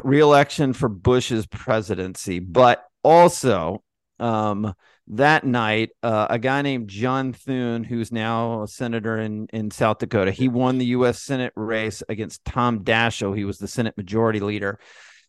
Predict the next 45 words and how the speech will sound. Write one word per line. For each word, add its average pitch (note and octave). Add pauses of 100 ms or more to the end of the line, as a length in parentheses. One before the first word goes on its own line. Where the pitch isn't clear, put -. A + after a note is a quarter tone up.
I D3
had C3 (180)
worked B2+ (140)
for C3+
John A#2+
Thune's A#2+
two B2
thousand A#2
two F#3+
Senate C3
race A2+
that G#2+
he A#2+
lost A#2
by, A2
like, G#2+ (220)
three A#2
hundred G#2+
nineteen F#2+
votes F2+ (420)
out G2
of, F#2+
like, F2+ (240)
three G2
hundred F#2+
and F#2+
twenty-four F#2
thousand F#2+
or A#2+
something B2
like G#2+
that. - (440)
And, B2 (380)
uh, A2+
in A#2
two D3+
thousand C3
three, C#3+
I A2+
had A2
wor-, A2+
I A2
had A2
run A2+
a G#2+